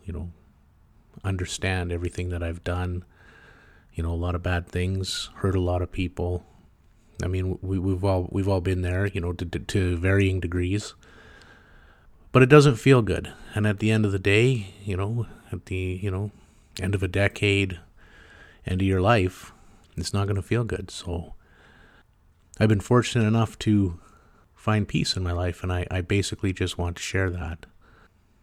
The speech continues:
Over the years, I've developed the tools and understanding to help you create the life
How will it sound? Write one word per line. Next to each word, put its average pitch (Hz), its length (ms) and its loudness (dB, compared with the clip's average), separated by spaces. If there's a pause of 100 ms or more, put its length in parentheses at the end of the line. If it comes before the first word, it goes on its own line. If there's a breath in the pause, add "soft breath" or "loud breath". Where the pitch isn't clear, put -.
(640)
Over 107 200 2
the 98 140 2
years, 113 320 6
I've 90 180 0
developed 101 420 0
the - 60 -2
tools 95 440 -2
and 95 100 -6
understanding 90 640 -4 (460 loud breath)
to 95 80 -2
help 98 180 -2
you 101 80 0
create 95 440 -4
the 104 120 -2
life 85 400 -6